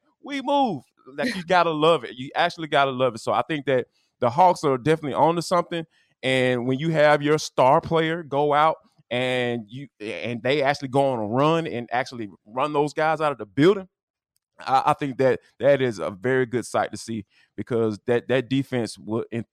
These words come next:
Speaker 1: the defensive intensity last night that was, was absolutely amazing to watch. It was beautiful. It was a beautiful thing to see.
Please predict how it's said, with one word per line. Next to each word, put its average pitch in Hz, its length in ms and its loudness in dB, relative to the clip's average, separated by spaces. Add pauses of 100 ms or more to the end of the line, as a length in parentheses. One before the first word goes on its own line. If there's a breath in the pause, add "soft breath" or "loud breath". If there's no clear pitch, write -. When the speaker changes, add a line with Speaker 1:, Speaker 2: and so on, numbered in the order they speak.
Speaker 1:
the 123 140 -4
defensive 156 360 -4
intensity 135 460 -6
last 123 380 -2
night 123 300 -2
that 104 280 -4
was, 101 400 -6 (320 soft breath)
was 98 140 -8
absolutely 113 600 0 (200)
amazing 110 680 -2
to 98 60 -6
watch. 98 320 -4
It 123 60 -2
was 117 160 -2
beautiful. 113 400 -8
It 113 60 -4
was 104 120 -8
a 98 40 -8
beautiful 120 640 -4
thing 104 240 -6
to 95 60 -8
see. 101 260 -8